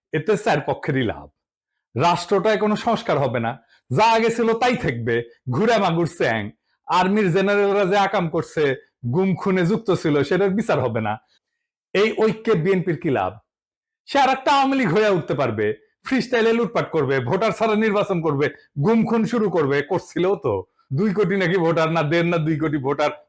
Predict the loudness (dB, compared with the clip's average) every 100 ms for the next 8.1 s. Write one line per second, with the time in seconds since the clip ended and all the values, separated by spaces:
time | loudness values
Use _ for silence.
0 | -4 0 2 2 0 -2 -2 -2 -2 -2
1 | -2 -2 -4 -8 -8 -8 -8 -10 _ _
2 | _ _ 0 0 2 0 0 0 -2 0
3 | -2 -2 -2 -2 -2 -2 -2 -4 -2 0
4 | 0 0 0 0 0 -2 -4 -6 -4 -4
5 | -6 -14 -20 _ _ _ _ _ -4 0
6 | 2 2 2 0 0 0 2 2 0 -2
7 | -4 -4 -2 -2 -2 -4 -8 _ _ -2
8 | 0